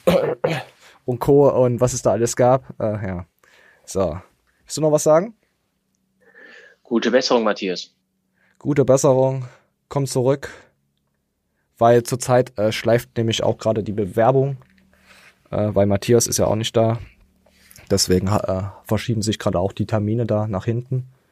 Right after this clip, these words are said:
Speaker 1: So. Oh, das war anstrengend. Oh, ich hab ja noch einen Pascal. Wir haben heute einen doppelten Pascal Su in der Show. Maskensu. Maskensu. Und Pascal Maskensu hat die Maske getestet an seinen wunderschönen Pascal Su-Körper.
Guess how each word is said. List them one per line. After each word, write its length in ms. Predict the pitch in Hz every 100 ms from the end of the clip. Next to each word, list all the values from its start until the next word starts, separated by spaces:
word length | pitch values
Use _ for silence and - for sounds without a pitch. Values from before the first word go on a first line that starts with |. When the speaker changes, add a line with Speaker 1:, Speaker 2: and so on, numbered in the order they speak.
| _ _ _ _ _
Speaker 1:
So. 440 | - - 120 104 90 - _ _ _ -
Oh, 160 | 117
das 220 | 110 113
war 120 | 156 -
anstrengend. 460 | 135 - 104 98 92
Oh, 100 | 110 95
ich 100 | 92
hab 100 | 127
ja 60 | 131
noch 120 | 101
einen 100 | 101
Pascal. 640 | - - - 262 165 104 - - - -
Wir 100 | 135
haben 100 | 143
heute 280 | 147 139 120
einen 200 | 120 127
doppelten 400 | 175 185 180 131
Pascal 400 | 170 - - 131
Su 220 | 131 247
in 100 | 262
der 140 | 165 139
Show. 380 | - 123 110 95 _ _ _ _ _ _ _ _ _ _
Maskensu. 880 | 151 220 - 208 151 123 123 104 101 - _ _
Maskensu. 800 | 135 175 - 160 139 139 165 165 - _ _ _
Und 160 | 123
Pascal 360 | 127 170 - 143
Maskensu 640 | 143 175 - 151 135 147
hat 400 | 151 147 - 131
die 80 | 131
Maske 320 | 139 175 -
getestet 460 | 135 123 143 - 139
an 160 | 131 127
seinen 380 | 123 127 127
wunderschönen 440 | 127 147 135 143 131
Pascal 380 | 139 - 151 143
Su-Körper. 600 | 175 - 113 98 98